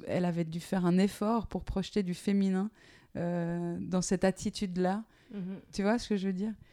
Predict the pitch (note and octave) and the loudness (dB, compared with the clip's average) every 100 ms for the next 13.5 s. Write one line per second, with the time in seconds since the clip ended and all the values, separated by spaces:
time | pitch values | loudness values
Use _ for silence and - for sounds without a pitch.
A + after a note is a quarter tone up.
0 | - - - - _ - - F3 F#3 F3+ | -20 -20 -20 -20 _ -10 2 4 8 6
1 | D#3+ D#3 F3+ G3+ - G#3+ G#3 F#3 F3 - | 6 6 6 6 4 6 6 6 2 2
2 | G#3 F#3+ F#3+ F#3+ F#3+ - G3 F#3 F#3+ G3 | 4 4 4 4 2 2 2 4 6 4
3 | G3 F3+ E3+ E3 D#3+ D#3+ E3+ F3 F3 - | 4 2 2 2 0 0 -2 -2 -2 -4
4 | - F3 F3+ E3 F#3 F#3+ F3+ - F#3 B3 | -4 -2 0 2 4 4 2 0 4 6
5 | - F#3 F#3+ F#3 F3 - A3 - F3+ F3+ | 6 4 4 4 4 2 -2 2 2 4
6 | E3+ F#3+ D#4 - - - - - G3+ - | 4 4 0 -8 -20 -20 -16 0 0 0
7 | - F#3+ F#3 F3 E3+ - F3 - F#3+ - | -2 4 8 8 6 4 0 -2 -2 2
8 | F#3 F3 F3 E3+ E3+ - F#3 - G#3 G3+ | 2 4 4 2 2 2 0 2 4 4
9 | G3+ - - - F#3 D#3 E3 - E3+ D#3 | 2 -2 -20 -2 2 4 2 -2 -4 -2
10 | D#3 F3+ G#3 G3+ G3+ G3 F#3+ E3+ F3+ - | 0 6 8 8 6 4 4 4 6 8
11 | F#3 - G3+ - G3+ - A3 A3 - G3 | 8 8 6 6 4 4 4 2 4 4
12 | A3 - G3+ G#3 - F#3 F#3+ F3 F#3 F3+ | 4 4 4 2 2 -2 0 2 0 -2
13 | - G3 F#3+ F3+ | -4 -2 0 -2